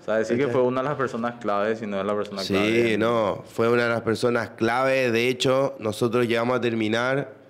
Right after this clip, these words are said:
Speaker 2: pasaron dos años, y yo me acuerdo que yo, yo tenía así ganas de escribirle y decirle, "Hija, hija puta", tipo,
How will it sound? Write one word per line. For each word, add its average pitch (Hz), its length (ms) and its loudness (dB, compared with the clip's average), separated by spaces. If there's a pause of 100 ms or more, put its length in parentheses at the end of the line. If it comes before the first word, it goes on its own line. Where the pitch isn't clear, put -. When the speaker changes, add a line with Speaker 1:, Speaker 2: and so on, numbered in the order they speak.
(280)
Speaker 2:
pasaron 117 580 0
dos 117 220 2
años, 143 540 2 (440)
y 110 80 -6
yo 117 100 2
me 120 80 0
acuerdo 120 320 2
que 117 140 -2
yo, 117 500 2 (180)
yo 120 140 0
tenía 120 260 -2
así 117 180 -4
ganas 113 180 0
de 117 60 -6
escribirle 107 460 -4
y 104 40 -2
decirle, 101 600 -4 (680)
"Hija, 107 440 -4 (180)
hija 104 180 -4
puta", 110 320 0
tipo, 107 380 -4